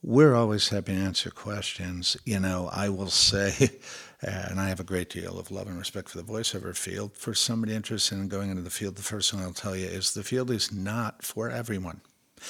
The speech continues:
Uh, people who do gravitate toward it love it. I really seriously feel, uh, <laughs> very strongly about that. But I think the first thing to do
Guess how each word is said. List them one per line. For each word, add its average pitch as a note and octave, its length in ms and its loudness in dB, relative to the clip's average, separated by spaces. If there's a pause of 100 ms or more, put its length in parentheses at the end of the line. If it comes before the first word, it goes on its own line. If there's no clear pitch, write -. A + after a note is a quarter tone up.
(340)
Uh, G#2+ 480 -4 (360)
people C3 320 2
who G#2+ 140 2
do G2+ 120 4
gravitate F#2+ 540 0
toward F#2+ 240 -2
it E2 140 -4
love E2+ 180 -4
it. F2+ 160 -8 (220)
I G2 100 -4
really F#2 640 0
seriously F2 680 0
feel, F2+ 400 -8 (180)
uh, F2 220 -6
<laughs> G#2+ 340 -4 (360)
very D#3 200 10
strongly G2+ 520 6
about E2+ 320 0
that. F2+ 340 -2 (260)
But F#3 140 8
I F3+ 80 10
think F#3+ 300 2
the D#3+ 80 0
first - 400 4
thing G2 160 2
to F2 160 -8
do F2+ 400 0